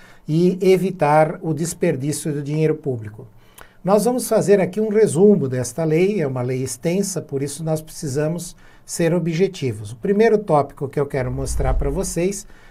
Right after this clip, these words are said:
é acerca das disposições preliminares,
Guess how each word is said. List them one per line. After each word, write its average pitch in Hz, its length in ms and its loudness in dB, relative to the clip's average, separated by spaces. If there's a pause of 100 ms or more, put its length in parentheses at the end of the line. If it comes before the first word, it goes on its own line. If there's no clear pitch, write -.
(120)
é 165 140 2
acerca 180 540 0
das 170 200 -2
disposições 147 800 -4
preliminares, 156 920 0